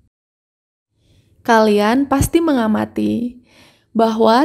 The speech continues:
tidak ada kawanan lalat atau belatung pada proses pengomposan ini, karena rupanya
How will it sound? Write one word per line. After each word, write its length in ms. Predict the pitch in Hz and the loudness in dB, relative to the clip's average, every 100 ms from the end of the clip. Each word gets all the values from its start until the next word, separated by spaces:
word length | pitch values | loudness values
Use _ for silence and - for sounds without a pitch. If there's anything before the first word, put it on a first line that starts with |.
| 320 | 0
tidak 320 | 254 214 214 | 0 0 0
ada 160 | 220 | 0
kawanan 480 | 285 - 262 247 240 | 0 0 0 2 0
lalat 480 | 226 190 185 185 240 - | -2 -2 -2 -2 -6 -8
atau 320 | 269 269 294 | -6 0 0
belatung 640 | 240 214 196 196 285 381 403 | 2 0 -2 -4 -4 -4 -6
pada 240 | 262 220 214 | -4 -2 -2
proses 400 | 214 233 262 - | -2 0 -2 -2
pengomposan 640 | 226 214 208 202 220 208 | -4 -4 -2 -2 -2 -4
ini, 560 | 208 196 190 196 240 - _ - _ - | -4 -4 -6 -8 -12 -18 _ -20 _ -4
karena 320 | 220 214 214 | -2 0 0
rupanya 800 | 214 208 196 196 220 277 359 | -2 -4 -6 -4 -2 -2 -4